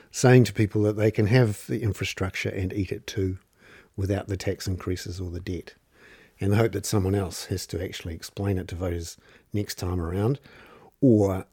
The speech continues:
uh, that nobody really notices. Uh, well,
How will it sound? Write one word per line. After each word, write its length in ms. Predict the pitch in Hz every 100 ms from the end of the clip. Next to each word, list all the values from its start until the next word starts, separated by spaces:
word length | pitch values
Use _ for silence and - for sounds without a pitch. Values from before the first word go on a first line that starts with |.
| _
uh, 220 | 110 95 98
that 160 | 104
nobody 380 | 101 95 87 87
really 220 | 87 87
notices. 600 | 90 98 87 - - - - _ _ _ - - - - - - _
Uh, 380 | 143 135 135 131 143
well, 320 | 156 156